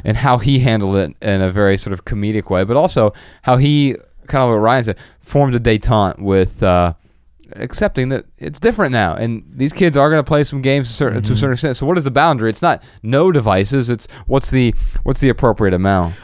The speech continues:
Speaker 2: I had someone, uh, talk to me about their nieces and nephews coming over, and how, like, she went together and made this really nice meal,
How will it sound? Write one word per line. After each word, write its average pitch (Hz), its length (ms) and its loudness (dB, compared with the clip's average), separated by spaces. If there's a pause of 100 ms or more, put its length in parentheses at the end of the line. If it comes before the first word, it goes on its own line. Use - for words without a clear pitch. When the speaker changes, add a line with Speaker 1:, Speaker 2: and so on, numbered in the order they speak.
Speaker 2:
I 156 100 -2
had 202 140 -2
someone, 131 420 -4
uh, 104 320 -6 (160)
talk 117 220 -4
to 123 60 -10
me 117 60 -4
about 107 360 -2
their 104 340 -2
nieces 110 400 -4
and 104 120 -4
nephews 98 340 -6
coming 98 280 -4
over, 87 440 -6 (520)
and 110 140 -4
how, 101 380 -2
like, 98 240 -4
she 117 320 -4
went 110 180 -4
together 107 260 -2
and 104 80 -2
made 101 120 -2
this 95 180 -6
really 104 220 -2
nice 98 340 -2
meal, 92 500 -2